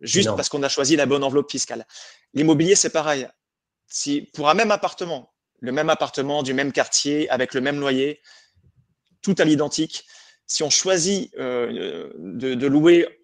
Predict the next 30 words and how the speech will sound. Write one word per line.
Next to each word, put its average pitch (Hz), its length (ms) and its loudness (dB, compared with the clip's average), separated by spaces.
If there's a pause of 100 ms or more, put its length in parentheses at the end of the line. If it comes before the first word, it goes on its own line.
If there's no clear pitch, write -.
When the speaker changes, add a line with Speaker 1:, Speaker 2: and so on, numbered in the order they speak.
(100)
Speaker 1:
en 139 60 -4
location 143 420 -2
nue, 143 300 -4 (1080)
assujetti 131 500 -2
au 131 80 2
revenu 127 180 -2
foncier, 131 440 -10 (580)
ou 165 100 8
en 165 80 8
location 147 400 2
meublée, 156 480 0 (360)
assujetti 127 760 -4
au, 113 960 -2
au 127 80 -2
bic, 135 420 -4
bénéfices 123 420 -6
Speaker 2:
Hum. 120 60 -4
Speaker 1:
industriels, 123 300 -4
aux 127 60 -2
commerciaux, 123 440 -6 (840)
ou 151 200 4
en, 131 280 4
ou 139 120 4
en 139 60 2
Pinel, 139 460 -2 (480)
on 135 80 -6
se - 80 -6
rend 143 100 2
compte 156 280 -4
que 139 360 2